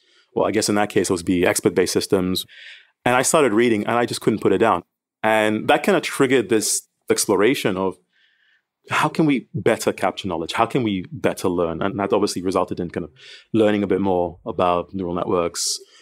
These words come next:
A I. In fact, I was one of the first two students who took the degree of computer science with artificial intelligence. It was literally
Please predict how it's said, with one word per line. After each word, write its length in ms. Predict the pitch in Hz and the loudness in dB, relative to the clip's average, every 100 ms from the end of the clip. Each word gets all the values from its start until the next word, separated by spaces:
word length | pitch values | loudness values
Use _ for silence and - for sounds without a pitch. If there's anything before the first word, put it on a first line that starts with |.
| _ _ - | _ _ -2
A 140 | 92 | 0
I. 280 | 92 90 87 | 2 2 0
In 100 | - | 0
fact, 220 | 135 - | 0 2
I 100 | 117 | 2
was 320 | 120 101 - _ _ - | 2 0 -6 _ _ -6
one 280 | 104 127 | 2 4
of 80 | 143 | 4
the 60 | 104 | -2
first 440 | - 113 107 - | 2 2 2 -2
two 120 | - | -8
students 480 | 104 - 104 101 98 | -8 -2 0 0 -2
who 80 | 107 | -4
took 280 | - 104 - | -2 -2 0
the 60 | |
degree 460 | 92 92 95 92 92 | -2 0 2 2 2
of 260 | 101 92 85 _ - - | 0 0 -4 _ -20 -14
computer 260 | - 113 107 | -2 2 2
science 260 | 107 95 | 2 0
with 80 | 92 | -2
artificial 380 | 87 - 95 90 | -2 -4 -6 -4
intelligence. 560 | 98 95 92 - - | 0 0 -2 -8 -10
It 80 | 92 | -10
was 160 | - - | -10 -6
literally 380 | 101 - 98 | -4 -2 -2